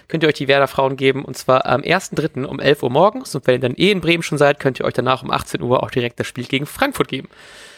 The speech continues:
<laughs> Das war mein Programmtipp des Tages und, ähm, ja, ich glaub, damit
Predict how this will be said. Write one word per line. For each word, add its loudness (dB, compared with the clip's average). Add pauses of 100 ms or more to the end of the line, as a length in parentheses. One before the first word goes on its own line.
<laughs> -6 (1120)
Das 0
war 2
mein 0
Programmtipp -2
des -2
Tages 2
und, 0
ähm, 2 (120)
ja, 4 (600)
ich -10
glaub, -2
damit 0